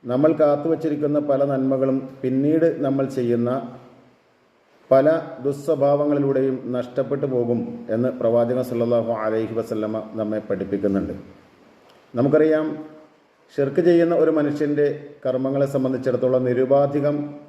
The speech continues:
അതൊക്കെ നിഷ്ഫലം തന്നെയാണ്. അതുപോലെ തന്നെ കുഫറും, അതുപോലെ നമ്മൾ ചെയ്യുന്ന ഏതെങ്കിലും പ്രവർത്തനങ്ങൾ റിയാ ഉണ്ട് എങ്കിൽ, ലോകമാന്യതയുണ്ട് എങ്കിൽ, ആ പ്രവർത്തനങ്ങളൊന്നും തന്നെ അല്ലാഹു സുബ്ഹാനഹു വ തആല സ്വീകരിക്കുകയില്ല. ഇതൊക്കെ നമ്മൾ മനസ്സിലാക്കിയതാണ്.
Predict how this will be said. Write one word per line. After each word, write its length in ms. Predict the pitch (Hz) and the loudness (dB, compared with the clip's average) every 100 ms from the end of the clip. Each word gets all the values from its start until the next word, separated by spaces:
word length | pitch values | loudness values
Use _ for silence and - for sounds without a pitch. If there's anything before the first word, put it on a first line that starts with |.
| - | -12
അതൊക്കെ 300 | 147 131 - | -4 -2 -2
നിഷ്ഫലം 540 | 127 120 - 131 131 120 | -4 -4 -2 0 2 0
തന്നെയാണ്. 420 | 110 98 85 - - 107 | 0 -2 -4 -10 -8 -4
അതുപോലെ 340 | 123 131 131 | 0 2 2
തന്നെ 100 | 127 | 0
കുഫറും, 520 | 113 - 123 101 - - - _ _ _ _ _ _ - | -4 -2 -2 -2 -8 -16 -20 _ _ _ _ _ _ 0
അതുപോലെ 240 | 131 165 165 | 4 6 4
നമ്മൾ 180 | 165 | 2
ചെയ്യുന്ന 600 | 160 160 156 160 160 160 - | 0 0 0 0 0 -2 -2
ഏതെങ്കിലും 500 | 139 143 156 160 160 | -2 0 0 0 2
പ്രവർത്തനങ്ങൾ 680 | 151 143 143 143 143 143 117 | 2 2 2 0 0 -2 -2
റിയാ 380 | 131 135 147 - | 0 2 2 2
ഉണ്ട് 200 | 147 139 | 0 2
എങ്കിൽ, 440 | 135 127 110 87 - - - _ | 0 0 -2 -4 -10 -20 -20 _
ലോകമാന്യതയുണ്ട് 880 | 110 123 131 143 143 143 143 135 123 | 0 4 4 4 2 2 4 2 2
എങ്കിൽ, 340 | 120 110 101 87 - - _ | 0 0 -2 -6 -12 -20 _
ആ 220 | 120 139 156 - - - - _ _ - | -4 -2 -2 -6 -18 -20 -20 _ _ 2
പ്രവർത്തനങ്ങളൊന്നും 920 | 127 135 147 151 151 139 139 156 147 | 4 4 2 2 2 2 2 0 0
തന്നെ 180 | 143 139 | 0 -2
അല്ലാഹു 360 | 131 131 127 | 0 0 0
സുബ്ഹാനഹു 540 | 135 123 120 120 120 120 | -4 -6 -6 -4 -2 -2
വ 60 | |
തആല 320 | 120 107 110 | -2 -2 -2
സ്വീകരിക്കുകയില്ല. 800 | 107 120 113 110 104 107 98 85 85 - - - _ _ - - - 131 | -4 -4 -2 -2 -2 -2 -2 -4 -10 -16 -20 -20 _ _ -20 -20 -10 4
ഇതൊക്കെ 240 | 151 156 | 4 6
നമ്മൾ 200 | 151 147 | 4 2
മനസ്സിലാക്കിയതാണ്. 880 | 143 131 139 131 127 123 107 80 | 2 0 0 0 0 0 -2 -4